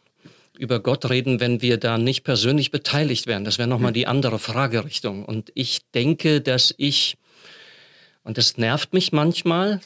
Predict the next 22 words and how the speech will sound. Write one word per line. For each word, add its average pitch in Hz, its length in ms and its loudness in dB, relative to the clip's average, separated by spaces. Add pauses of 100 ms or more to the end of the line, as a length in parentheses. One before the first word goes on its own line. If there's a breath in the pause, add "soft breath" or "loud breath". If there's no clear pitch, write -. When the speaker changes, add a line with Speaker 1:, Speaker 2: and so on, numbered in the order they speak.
(140)
Speaker 1:
dass 120 240 0
ich 139 420 -2
diese 135 320 2
Verbindung 123 1000 2
zwischen 117 440 -2
Persönlichem 175 960 2
und - 260 -4
dem, 123 180 2
was 113 200 2
ich - 140 0
so 113 220 0
öffentlich 170 640 2
tue 175 340 4
in 156 140 4
der, 147 340 2
als - 240 0
Theologe, 139 800 2 (100)
ähm, 120 440 -4
in 131 120 0
der 135 140 0
theologischen 123 800 0
Erwachsenenbildung, 127 1120 0